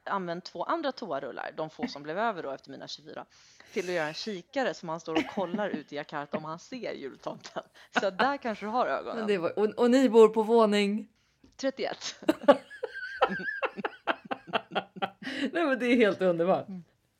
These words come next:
Speaker 1: Mm.
Speaker 2: Åh, han är så rolig. Han är så fruktansvärt kul just nu. Nej, det,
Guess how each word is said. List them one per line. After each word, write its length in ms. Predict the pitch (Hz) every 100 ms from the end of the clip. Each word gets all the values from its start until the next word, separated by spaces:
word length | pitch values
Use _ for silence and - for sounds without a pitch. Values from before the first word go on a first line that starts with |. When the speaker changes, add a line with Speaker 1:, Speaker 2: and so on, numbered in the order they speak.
| _
Speaker 1:
Mm. 180 | 180 196
Speaker 2:
Åh, 260 | 156 156
han 180 | 147 151
är 60 | 156
så 120 | 165
rolig. 360 | 151 143 143 147
Han 120 | 165
är 60 |
så 140 | 196 214
fruktansvärt 720 | - 247 - - 214 175 160
kul 240 | - 165
just 160 | 135 135
nu. 140 | 127 127 _ - - - -
Nej, 120 | 208
det, 220 | 196 196